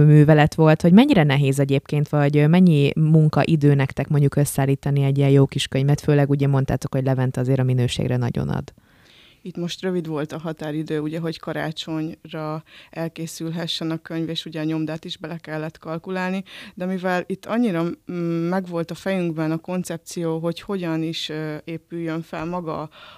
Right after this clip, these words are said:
Speaker 2: a könyv, a, magát a történetet már könnyebb volt megírni, mert a, kitalálni már nem kellett, mert az már megvolt, ö, előzetesen. Úgyhogy ilyen szempontból ez nagyon gyorsan elkészült, ilyen gyorsan az Acca és Zoknik nem szoktak elkészülni,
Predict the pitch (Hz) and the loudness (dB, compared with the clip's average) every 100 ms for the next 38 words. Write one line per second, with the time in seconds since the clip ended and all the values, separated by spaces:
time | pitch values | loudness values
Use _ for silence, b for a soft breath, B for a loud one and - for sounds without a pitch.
0 | B 165 - 180 196 208 - B B 214 | B -18 -10 -6 -4 -4 -8 B B -20
1 | - 175 196 208 165 170 170 190 185 202 | -12 -8 -4 -4 -4 -8 -10 -8 -8 -6
2 | 196 190 196 208 196 - 208 160 156 160 | -8 -8 -10 -8 -10 -8 -8 -6 -8 -10
3 | 165 160 165 170 190 185 160 160 165 - | -8 -8 -6 -4 -4 -4 -6 -8 -14 -18
4 | _ - - 202 196 190 190 190 185 190 | _ -20 -12 -10 -6 -4 -4 -4 -4 -4
5 | 202 165 156 147 151 156 - 156 156 165 | -4 -6 -8 -10 -8 -10 -10 -10 -8 -10
6 | 165 165 170 175 156 147 151 156 _ _ | -8 -6 -4 -6 -6 -8 -10 -10 _ _
7 | 165 156 - 160 151 156 156 160 - 156 | -14 -12 -8 -6 -6 -8 -14 -14 -12 -10
8 | 160 B B B B 175 175 - 185 180 | -10 B B B B -14 -14 -8 -4 -4
9 | 170 _ - 180 170 165 175 165 170 160 | -6 _ -14 -10 -10 -10 -12 -10 -8 -6
10 | 160 165 - - 170 165 156 160 151 151 | -6 -8 -10 -12 -10 -8 -6 -6 -8 -8
11 | 165 165 165 165 165 165 180 165 175 165 | -4 -4 -4 -6 -8 -8 -8 -4 -4 -2
12 | 160 165 170 170 175 - 160 160 170 180 | -4 -6 -6 -6 -8 -8 -10 -8 -10 -10
13 | 170 175 165 165 - 160 151 151 147 156 | -8 -8 -8 -12 -14 -14 -10 -12 -10 -12
14 | - 156 151 160 | -10 -6 -4 -4